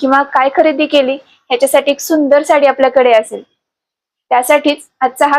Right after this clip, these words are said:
खास व्हिडिओ. आपण सध्या सुरू करणार आहे एक मस्त अशी सिरीज,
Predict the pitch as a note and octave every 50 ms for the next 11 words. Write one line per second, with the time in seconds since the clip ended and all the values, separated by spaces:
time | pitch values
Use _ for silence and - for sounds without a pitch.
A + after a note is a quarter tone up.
0 | C#4+ - D4 B3 A3 - - A#3+ A#3+ A3 G#3+ G#3 - - _ _ _ _ _ _
1 | _ - A#3+ - C#4 C4+ C4+ - D4 B3+ A#3+ C#4+ D4 C#4+ D4+ C#4 C#4 C#4 C#4 D4
2 | D4 D4 D4 C#4 B3 B3+ C4 - - C4+ B3+ - C#4 C#4+ D4 C#4+ C#4+ - E4 D4+
3 | D4+ D4+ D#4+ D4+ - D#4+ C#4+ B3 A#3+ C4 B3+ -